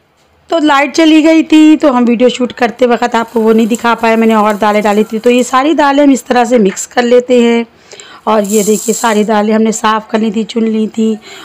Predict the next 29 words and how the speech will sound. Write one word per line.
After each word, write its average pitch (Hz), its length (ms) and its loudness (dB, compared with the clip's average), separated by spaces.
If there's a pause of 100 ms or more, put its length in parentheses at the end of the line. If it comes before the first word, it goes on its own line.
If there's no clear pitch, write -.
(160)
और 220 60 0
जितनी 220 320 -4
भी 214 100 -4
दालें 214 280 0
हैं। 226 160 0
अच्छा, 262 280 -2
हम 254 120 2
एक 277 220 0
घंटे 269 280 0
के 269 140 -6
लिए 269 140 0
भिगो 220 320 0
रहे 262 300 2
हैं 277 180 4 (500)
तो 269 60 2
इसलिए 269 340 0
हम 254 200 0
जो 247 120 -2
है 269 120 2
गर्म 226 300 0
पानी 208 260 2
में 202 120 2
भिगोएंगे। 202 460 0
अगर 269 280 0
आप 269 200 0
जो 254 120 -2
है 262 180 2
ज़्यादा 240 300 2
जल्दी 220 340 0